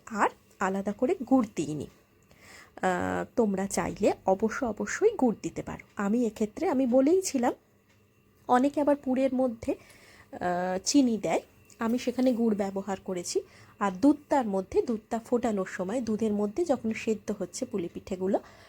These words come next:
তখন কিন্তু আমি চিনির ব্যবহার করেছি। এবার এক লিটার দুধে কতটা চিনি দেবে? এক লিটার দুধে, আহ, তোমরা যতটা মিষ্টি খাও, আমি একটু কম পরিমাণ চিনি ব্যবহার করেছি, মানে,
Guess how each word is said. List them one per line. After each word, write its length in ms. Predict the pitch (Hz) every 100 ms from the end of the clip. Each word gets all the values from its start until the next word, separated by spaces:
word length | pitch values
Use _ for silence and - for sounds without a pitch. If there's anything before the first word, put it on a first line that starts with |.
| -
তখন 300 | - 190 196
কিন্তু 340 | 170 175 165 254
আমি 220 | 202 240 -
চিনির 340 | - 285 262 214
ব্যবহার 400 | 180 - 175 -
করেছি। 300 | 165 - 196
এবার 120 | 226 -
এক 200 | 262 254 254 -
লিটার 400 | 302 330 381 320
দুধে 300 | 277 269 - -
কতটা 360 | 208 220 214 294
চিনি 360 | - 208 165 -
দেবে? 160 | - - - _ - - - -
এক 180 | 247 247
লিটার 300 | 277 277 285 277
দুধে, 300 | 254 240 294
আহ, 880 | 320 - - - 214 208 196 196 190 -
তোমরা 260 | 240 240
যতটা 420 | 226 202 226 240
মিষ্টি 380 | 262 233 226 247
খাও, 240 | 233 240 -
আমি 200 | 294 320
একটু 280 | 294 - 339 - _ _
কম 240 | 247 254
পরিমাণ 440 | 254 262 240 247 247
চিনি 320 | - 208 208
ব্যবহার 440 | 202 190 202 226
করেছি, 440 | 220 175 175 - 370 - - _ _ -
মানে, 260 | 214 240